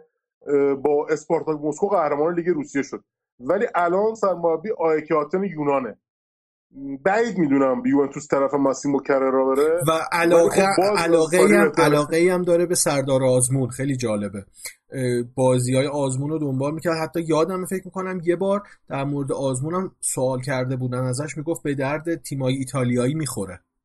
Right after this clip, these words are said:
Speaker 1: خوب شد راجع به آزمون گفتی. اه، سردار آزمون الان، اه، خیلی محتمله که به یکی از دو تیم ناپولی یا میلان بره و می‌گن، اه، میلان شانس بیشتری داره. امیدوارم انتخاب درستی بکنه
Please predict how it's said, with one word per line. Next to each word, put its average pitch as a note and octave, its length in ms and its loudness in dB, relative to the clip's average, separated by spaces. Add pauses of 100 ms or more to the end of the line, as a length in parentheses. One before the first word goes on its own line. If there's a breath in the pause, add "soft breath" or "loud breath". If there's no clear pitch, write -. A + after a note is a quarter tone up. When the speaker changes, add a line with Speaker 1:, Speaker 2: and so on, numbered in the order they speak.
(200)
Speaker 1:
خوب G#3 180 0
شد B3+ 180 2
راجع G#3 200 4
به A#3+ 100 4
آزمون G#3 360 0
گفتی. G#3+ 460 -2 (680)
اه، C3+ 760 0
سردار D#3 460 2
آزمون D3+ 340 0
الان، D#3+ 420 0
اه، C3 440 -4
خیلی E3+ 600 -2
محتمله C#3 640 0
که D#3+ 120 0
به D3+ 100 4
یکی D#3 160 0
از D3+ 120 0
دو C3 80 -6
تیم D#3 180 -2 (440)
ناپولی B2+ 560 2
یا D#3+ 120 4
میلان B2 340 2
بره F#2+ 220 -8 (600)
و C#3 100 2
می‌گن، D3 580 2
اه، C3 80 -6
میلان C3+ 500 2
شانس D3+ 280 -2
بیشتری D3+ 380 0
داره. E3+ 160 2
امیدوارم D#3+ 440 0
انتخاب F#3 380 0
درستی F#3 320 0
بکنه G3 300 0